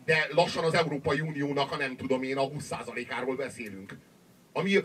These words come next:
az ottani középosztály, ami azt jelenti, hogy azok úgy élnek, mint mi.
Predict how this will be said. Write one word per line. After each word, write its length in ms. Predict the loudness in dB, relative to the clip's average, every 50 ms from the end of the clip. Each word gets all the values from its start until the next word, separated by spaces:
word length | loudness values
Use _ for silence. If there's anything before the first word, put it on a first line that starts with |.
| 2 -4 -10 -2
az 120 | 4 8 8
ottani 300 | 10 10 10 8 8 8
középosztály, 640 | 8 8 8 8 6 2 0 -2 -2 2 4 6
ami 140 | 6 6 8
azt 180 | 6 6 6 4
jelenti, 260 | 2 0 2 2 2
hogy 100 | 2 4
azok 260 | 4 4 2 2 2
úgy 160 | -2 0 2
élnek, 360 | 2 2 4 4 2 0 0 0
mint 260 | -2 -2 -2 2 4
mi. 240 | 4 4 4 4